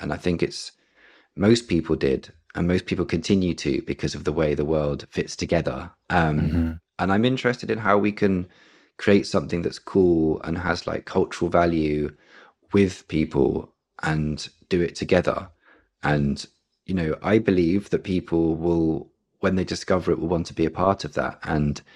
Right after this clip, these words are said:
Speaker 1: in doing so, we can empower artists, we can help people who want to support artists feel more connected to the process. And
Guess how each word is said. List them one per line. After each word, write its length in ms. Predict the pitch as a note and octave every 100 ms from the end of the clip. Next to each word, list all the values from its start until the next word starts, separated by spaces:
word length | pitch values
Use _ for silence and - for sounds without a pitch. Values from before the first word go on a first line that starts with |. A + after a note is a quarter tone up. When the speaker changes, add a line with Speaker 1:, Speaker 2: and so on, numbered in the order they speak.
| - - -
Speaker 1:
in 220 | E2+ F2
doing 240 | F2 F2+
so, 180 | - E2
we 120 | E2+
can 120 | E2+
empower 460 | E2+ D#2+ E2+ E2+ E2+
artists, 600 | E2 D#2+ - D#2 - -
we 80 | D#2+
can 160 | D#2+ D#2+
help 380 | F#2 E2 -
people 300 | - E2+ -
who 120 | F2+ D#2+
want 160 | -
to 60 | -
support 320 | - G2 F#2
artists 380 | D#2 E2+ - -
feel 260 | - E2+ D#2+
more 160 | D#2+
connected 460 | D2+ D2+ E2+ - -
to 80 | -
the 60 | -
process. 600 | E2+ D#2+ - D2+ E2+ E2
And 240 | D#2+ D2+